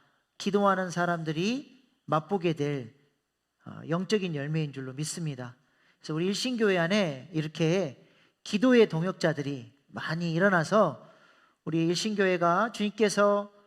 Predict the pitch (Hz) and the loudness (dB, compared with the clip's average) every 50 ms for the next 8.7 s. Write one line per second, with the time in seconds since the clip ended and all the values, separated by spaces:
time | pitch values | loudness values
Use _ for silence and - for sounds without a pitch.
0 | _ _ _ _ _ _ - 190 226 214 233 226 208 202 202 254 254 214 220 - | _ _ _ _ _ _ -2 -2 0 0 2 2 2 2 2 -2 -6 -4 -6 -6
1 | 233 247 214 233 226 226 226 - 233 233 240 - - 175 208 220 214 214 233 220 | -6 -2 0 0 0 0 0 -2 -4 -4 -4 -4 -2 -2 -2 0 0 -2 2 2
2 | 254 240 254 247 240 247 262 254 226 196 170 156 147 139 139 127 - - 180 220 | 2 2 2 0 -2 -2 0 2 2 2 2 0 -2 -6 -8 -10 -2 4 4 4
3 | 226 - - - 262 262 254 226 180 170 151 131 117 - - _ _ _ _ _ | 4 4 -2 -4 0 0 0 0 0 0 -4 -4 -6 -12 -20 _ _ _ _ _
4 | _ _ - 160 165 170 175 170 165 160 165 - 156 151 151 147 - 160 156 151 | _ _ -4 -2 0 0 0 0 0 -2 -6 -8 -10 -10 -10 -8 -4 -2 -2 -2
5 | 143 143 139 139 - 156 165 175 143 - 131 131 139 160 196 214 208 - _ _ | -2 -4 -6 -6 -6 -8 -8 -8 -8 -8 -8 -6 -6 -6 -6 -6 -8 -14 _ _
6 | _ _ _ - - 180 170 165 147 139 135 127 131 123 135 123 123 - _ _ | _ _ _ -12 -8 -4 -4 -4 -4 -4 -8 -10 -12 -12 -12 -12 -14 -16 _ _
7 | _ _ _ _ _ _ _ _ _ _ _ _ - 254 269 269 262 269 269 285 | _ _ _ _ _ _ _ _ _ _ _ _ 4 4 6 6 4 4 2 0
8 | 285 277 277 269 269 269 269 269 269 262 - - - | 0 0 0 0 0 0 2 0 0 -2 -4 -10 -16